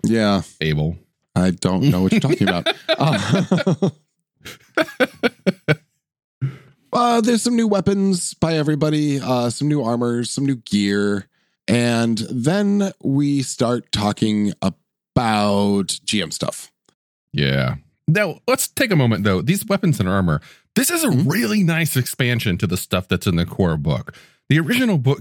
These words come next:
Speaker 2: gave you a decent supply of armor and, and weapons and,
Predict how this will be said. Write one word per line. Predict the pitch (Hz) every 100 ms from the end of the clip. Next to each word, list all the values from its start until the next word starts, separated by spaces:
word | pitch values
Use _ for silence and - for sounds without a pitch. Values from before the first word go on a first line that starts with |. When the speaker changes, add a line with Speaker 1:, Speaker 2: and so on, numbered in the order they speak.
| 117
Speaker 2:
gave | 98 117 131
you | 143 147
a | 113
decent | 87 98 - 101
supply | - 98 - 104 101 95 95 -
of | 95 90
armor | 85 90 95 95 - -
and, | 87 82 -
and | 104 82
weapons | 92 - 87 82 82 - - -
and, | 82 82 78 76